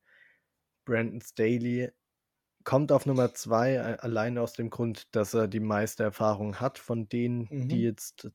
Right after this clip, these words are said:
Speaker 1: dahinter kommen. Auch Brandon Staley könnte ich mir vorstellen, dass er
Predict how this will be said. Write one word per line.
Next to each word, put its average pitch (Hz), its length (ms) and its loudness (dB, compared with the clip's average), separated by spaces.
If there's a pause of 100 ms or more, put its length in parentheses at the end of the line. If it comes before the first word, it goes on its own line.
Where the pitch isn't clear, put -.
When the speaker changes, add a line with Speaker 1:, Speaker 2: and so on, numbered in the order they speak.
(100)
Speaker 1:
dahinter 110 600 -2
kommen. 127 380 -6 (1000)
Auch 113 340 2
Brandon 123 340 2
Staley 113 400 2
könnte 113 260 0
ich 98 60 -4
mir 110 120 -4
vorstellen, 110 420 -2
dass 110 180 -2
er 107 300 0